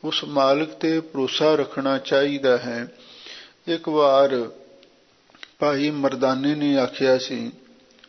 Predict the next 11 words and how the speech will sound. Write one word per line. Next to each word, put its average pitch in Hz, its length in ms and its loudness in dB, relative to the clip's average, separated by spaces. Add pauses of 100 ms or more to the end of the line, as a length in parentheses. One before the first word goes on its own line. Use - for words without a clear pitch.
(180)
"ਸੱਚੇ 147 500 -4
ਪਾਤਸ਼ਾਹ, 127 840 0 (760)
ਮੈਂ 135 320 0
ਤੇ 147 440 0 (840)
ਭੁੱਖ 143 260 -6
ਦੇ 156 200 0
ਨਾਲ 143 340 2
ਵਿਆਕੁਲ 135 500 2
ਹੋ 131 180 -2
ਜਾਂਦਾ 131 400 0
ਹਾਂ 117 300 -6